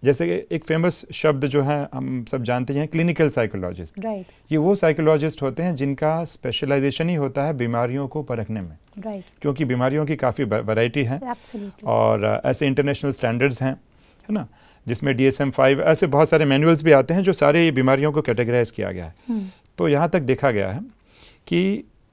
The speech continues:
Speaker 1: कई बार जो क्लिनिकल साइकोलॉजिस्ट, जिनका काम ही है सिर्फ बीमारियों को परखना।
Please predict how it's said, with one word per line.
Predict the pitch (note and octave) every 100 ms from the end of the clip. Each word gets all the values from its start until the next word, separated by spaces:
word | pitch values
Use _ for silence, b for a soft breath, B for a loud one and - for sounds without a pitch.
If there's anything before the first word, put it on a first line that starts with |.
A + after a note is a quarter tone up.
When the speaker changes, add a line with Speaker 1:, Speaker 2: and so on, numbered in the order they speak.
| _ _ _
Speaker 1:
कई | D3+ F3+
बार | C3+ G#2+ F#3+ - _ -
जो | B2
क्लिनिकल | C#3+ C#3+ E3+ F#3
साइकोलॉजिस्ट, | F3 C3 A#2 G#2+ G2+ G2+ F#2+
जिनका | F3+ G3+
काम | G3 - C#3+ E3+
ही | G#3
है | G#3
सिर्फ | - E3+
बीमारियों | D3 D3 D#3
को | D3+
परखना। | C3 A2+ G2+ E2